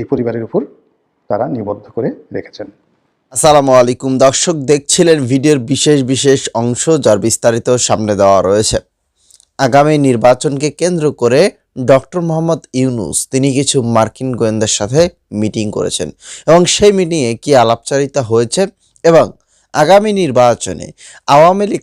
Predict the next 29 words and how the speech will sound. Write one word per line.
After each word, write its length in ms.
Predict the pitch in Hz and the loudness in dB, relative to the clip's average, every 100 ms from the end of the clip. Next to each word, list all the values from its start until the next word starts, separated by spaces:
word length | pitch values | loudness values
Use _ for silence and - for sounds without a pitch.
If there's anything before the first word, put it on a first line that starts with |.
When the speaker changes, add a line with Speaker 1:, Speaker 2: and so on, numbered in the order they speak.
| - | -10
Speaker 2:
থাকতে 280 | - - - - | -12 -12 -14 -8
পারে 180 | 101 92 90 | -6 -4 -8
কিনা 220 | 87 - _ _ _ _ - | -14 -18 _ _ _ _ -2
এবং 180 | 123 131 - | 2 2 2
সেই 180 | 143 139 - - | 2 2 0 0
আওয়ামী 320 | 123 139 147 156 | 4 4 2 0
লীগকে 320 | 165 156 180 175 - 104 113 | -2 -2 0 0 0 0 0
রাখতে 320 | 139 - 196 - | -2 -4 -6 -2
চায় 160 | 123 117 | -4 -2
কিনা 180 | 120 143 240 _ _ - 113 117 | 0 0 0 _ _ -6 -2 2
মার্কিন 400 | 117 113 - 143 127 98 | 0 0 -4 -4 -4 -6
যুক্তরাষ্ট্রের 760 | 117 - 101 113 107 - 143 147 - | -6 -2 2 2 0 -2 -2 -2 -4
প্রতিনিধিরা, 600 | 202 196 107 92 90 92 - _ _ _ _ - | -4 -2 -2 -4 -4 -6 -8 _ _ _ _ -4
কি 120 | 185 175 113 | 2 2 4
হলো 220 | 143 147 90 _ 104 | 4 4 0 _ -4
আজকে 280 | 110 - 110 104 _ _ _ | -4 -4 -4 -4 _ _ _
মিটিং 360 | 120 127 127 117 104 | -2 0 0 -4 -4
শেষে 260 | 107 - - _ _ _ _ - - | -4 -4 -6 _ _ _ _ -8 -2
এবং 140 | 131 185 226 _ _ - | 2 2 0 _ _ -6
শেখ 200 | - 196 185 | 0 0 0
হাসিনার 400 | 151 - 151 185 - _ _ | -2 0 -2 -2 -6 _ _
নতুন 460 | 120 131 165 165 226 180 | -4 0 0 0 -2 2
বার্তা, 300 | 117 - - - - | 2 2 -6 -12 -2
সেই 160 | 147 131 | 0 0
নতুন 200 | 127 143 147 | -2 -2 0
বার্তা 220 | 127 - 117 | 0 0 -4
তিনি 140 | 107 107 - | -6 -8 -8
কি 80 | 113 110 | -4 -4
বলতে 200 | 117 | -4